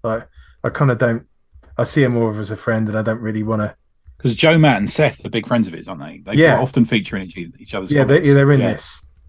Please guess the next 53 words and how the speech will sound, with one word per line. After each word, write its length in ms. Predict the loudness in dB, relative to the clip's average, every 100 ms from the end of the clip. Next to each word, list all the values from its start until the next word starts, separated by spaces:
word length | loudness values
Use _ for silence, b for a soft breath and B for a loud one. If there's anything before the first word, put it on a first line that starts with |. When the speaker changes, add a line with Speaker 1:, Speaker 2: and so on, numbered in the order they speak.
| 0
Speaker 2:
Oh, 240 | 2 4 2
Speaker 1:
And, 20 |
Speaker 2:
okay. 220 | 0 -4 -6 _ -8
Yeah. 180 | -6 -2
Speaker 1:
and 80 | 0
they, 120 | 2
they, 220 | 4 4
they 260 | 4 2 2
kind 220 | 0 -2
of 100 | -2
find 160 | -2 -2
it 60 | -2
alien, 320 | -2 -2 -6
the 60 |
fact 260 | -8 -10 -10
that 60 | -8
he 80 |
was 80 | -4
doing 180 | -2 -2
this. 160 | -2 -6
And 180 | -6
for 100 | 2
me, 360 | 4 6 4 -2 b b b b b _ _ _ -4
it's 180 | 0
like, 200 | 2 2 0
if 180 | -4 0
your 400 | 2 4 2 -2
other 140 | -2
half 220 | -2 -4
said 160 | -8 -14
to 100 | -12
you, 40 |
"Look, 120 | -10 -6
I'm 220 | -4 -4
really 260 | -4 -4
interested 440 | -6 -8 -12 -8 -6
in, 100 | -4
like, 300 | -6 -8 -16 -20 -20 _ _ _ _ -12
exploring 480 | -8 -4 -2 0
the 200 | -2 -2
other 180 | -2 -2 -10 -4
things 240 | -4 -2
with 100 | -2
other 100 | -4
people," 440 | -4 -6 -6 -12 -8
I'd 60 | -4
be 60 |
like, 140 | -2 -4
"Well, 100 | -4
see 140 | -2
you 80 | 2
later 180 | 2 2
then." 240 | -4 -6